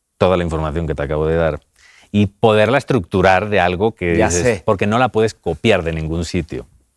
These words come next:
Speaker 1: Es un trabajo súper arduo, ¿no? Por eso es más pesado siempre el hablar de los signos del zodiaco,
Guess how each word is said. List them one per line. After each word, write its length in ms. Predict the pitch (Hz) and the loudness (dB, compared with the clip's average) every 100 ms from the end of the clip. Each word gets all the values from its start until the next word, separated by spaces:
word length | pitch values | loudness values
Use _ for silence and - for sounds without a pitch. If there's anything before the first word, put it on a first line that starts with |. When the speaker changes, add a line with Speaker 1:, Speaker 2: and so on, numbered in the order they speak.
| _ - | _ -8
Speaker 1:
Es 140 | 101 | -2
un 120 | 110 | 0
trabajo 360 | 101 92 95 - | 2 2 0 -4
súper 300 | 98 85 87 | -8 -2 2
arduo, 380 | 98 85 73 73 | 2 0 -6 -6
¿no? 240 | 90 110 - _ - - | -6 -8 -12 _ -20 -8
Por 140 | - 104 | 0 2
eso 320 | 113 120 - _ _ _ - | 2 0 -4 _ _ _ -6
es 160 | 107 | -2
más 160 | 127 - | -2 0
pesado 480 | 110 - 120 104 90 | -2 2 2 2 -2
siempre 420 | 120 101 80 73 | 0 -2 -2 -6
el 80 | 76 | -2
hablar 280 | 85 95 | 0 0
de 80 | 95 | 0
los 120 | 95 | -2
signos 240 | 98 95 98 | -2 -2 -2
del 120 | 90 | -2
zodiaco, 420 | 90 95 95 104 | 2 2 0 -4